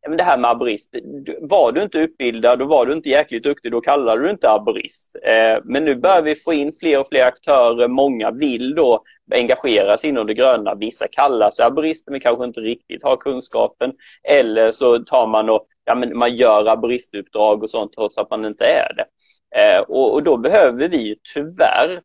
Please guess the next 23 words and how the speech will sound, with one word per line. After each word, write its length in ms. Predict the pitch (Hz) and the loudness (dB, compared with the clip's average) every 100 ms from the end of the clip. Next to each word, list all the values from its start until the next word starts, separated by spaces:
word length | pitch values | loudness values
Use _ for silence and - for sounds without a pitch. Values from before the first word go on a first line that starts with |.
| _ | _
faktiskt, 400 | 123 - - 104 | -4 -4 -12 -6
ska 100 | 123 | -2
jag 100 | 110 | 0
säga, 320 | 117 104 98 - | 2 2 0 0
eh, 220 | 113 113 117 - _ _ | -2 -2 -8 -20 _ _
börja 180 | 196 151 | 2 4
certifiera 440 | 135 - 147 107 | 2 -2 -2 0
oss, 240 | 101 113 131 117 | 0 -2 -6 -2
börja 400 | 160 143 117 117 117 | 2 2 2 0 -2
med 300 | 123 123 127 | -14 -6 -4
den 80 | 120 | -2
här 60 | 107 | -4
byråkratin. 840 | 107 123 120 107 - 113 - 107 - _ _ _ _ | -4 -6 -2 -2 -2 -4 -4 -12 -14 _ _ _ _
Så 120 | 127 | -2
att 100 | 123 | 2
det, 360 | 135 135 117 107 | 2 4 2 0
jag 200 | 127 135 | -2 -2
ser 160 | 165 | 0
det 80 | 123 | -2
som 120 | 113 | -4
ett 80 | 123 | -6
nödvändigt 540 | 139 131 120 117 117 - | 0 2 2 0 -2 -4
ont 280 | 127 73 | -6 -8